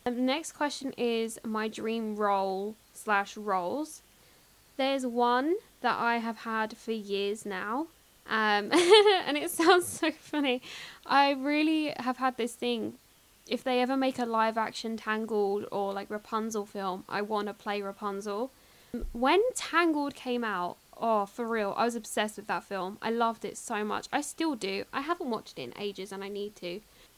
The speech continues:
Honestly, I just loved, I loved the cra-, like, the character they created for Rapunzel. And I'm not being funny, I've got the green eyes, uh, they're the right shape. There's a picture of me as a baby that looks like her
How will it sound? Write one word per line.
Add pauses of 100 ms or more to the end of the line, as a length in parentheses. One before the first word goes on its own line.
(800)
Honestly,
I
just
loved, (460)
I
loved
the
cra-,
like,
the
character
they
created
for
Rapunzel. (920)
And
I'm
not
being
funny,
I've
got
the
green
eyes,
uh,
they're
the
right
shape.
There's
a
picture
of
me
as
a
baby
that
looks
like
her